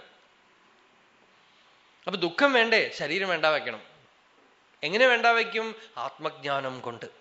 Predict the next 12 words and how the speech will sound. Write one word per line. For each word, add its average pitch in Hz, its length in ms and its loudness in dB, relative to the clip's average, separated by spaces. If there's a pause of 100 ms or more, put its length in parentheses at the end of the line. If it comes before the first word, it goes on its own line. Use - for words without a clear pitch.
(260)
അല്ലാതെ 131 260 0
ശരീരത്തിനെ 170 560 -4
കൊല്ലാനോ 180 540 0
സൂയിസൈഡ് 170 380 -2
ചെയ്യാനോ 196 280 0
ഒന്നും 190 140 -6
പറ്റില്ലല്ലോ. 175 400 0
അങ്ങനെ 147 200 -2
പോയാലോ 185 380 2
ഒന്നും 196 180 -8
ശാന്തി 170 340 0
ഉണ്ടാവില്ല. 127 520 -6